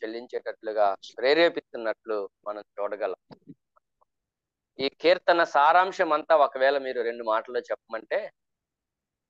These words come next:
మన దేవుని యొక్క మంచితనం,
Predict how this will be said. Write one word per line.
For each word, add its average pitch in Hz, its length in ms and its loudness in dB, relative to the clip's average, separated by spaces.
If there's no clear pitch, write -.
మన 123 180 2
దేవుని 156 440 4
యొక్క 127 540 4
మంచితనం, 123 580 -4